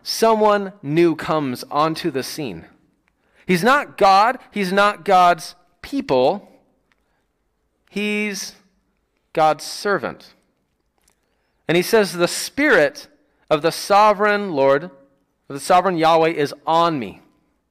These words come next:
Like, God's promise that one day God's Spirit will be on his people, but here is someone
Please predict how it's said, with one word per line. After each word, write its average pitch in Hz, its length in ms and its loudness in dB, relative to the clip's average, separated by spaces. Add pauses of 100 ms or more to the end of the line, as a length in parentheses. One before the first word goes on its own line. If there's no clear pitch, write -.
(1600)
Like, 160 120 0
God's 240 240 2
promise 240 360 2
that 156 140 -4
one 233 240 2
day 139 220 0
God's 151 320 0
Spirit 160 520 -2
will 139 140 -2
be 147 240 -2
on 139 240 -2
his 135 180 -10
people, 131 300 -4
but 123 160 -6
here 247 300 -4
is 240 180 0
someone 120 600 -2